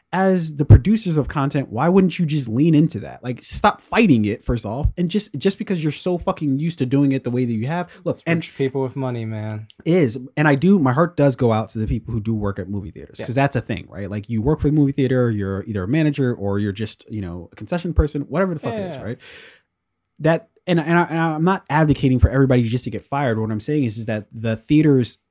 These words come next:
Speaker 1: have to be forward thinking enough to find out how they can keep the lights on
Speaker 2: Yeah.
Speaker 1: for, for everybody, right? To say,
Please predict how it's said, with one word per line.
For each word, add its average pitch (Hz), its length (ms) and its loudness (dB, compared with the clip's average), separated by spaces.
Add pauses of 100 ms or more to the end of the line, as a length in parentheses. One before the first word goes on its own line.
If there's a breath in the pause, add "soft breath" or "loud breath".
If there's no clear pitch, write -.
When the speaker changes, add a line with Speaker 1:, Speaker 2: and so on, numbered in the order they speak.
(120)
Speaker 1:
have - 300 -6
to 135 80 -2
be 127 240 2
forward 131 420 2
thinking 120 400 -2
enough 107 720 -2
to - 80 -2
find 139 280 0
out 123 140 -2
how 131 180 0
they 135 100 2
can 113 140 -4
keep - 240 -6
the 110 80 -2
lights 123 260 -2
on 98 100 -6
Speaker 2:
Yeah. 85 40 -10
Speaker 1:
for, 92 360 -4
for - 240 2
everybody, 143 520 2
right? 95 280 -12 (220 loud breath)
To 143 80 -2
say, 160 340 0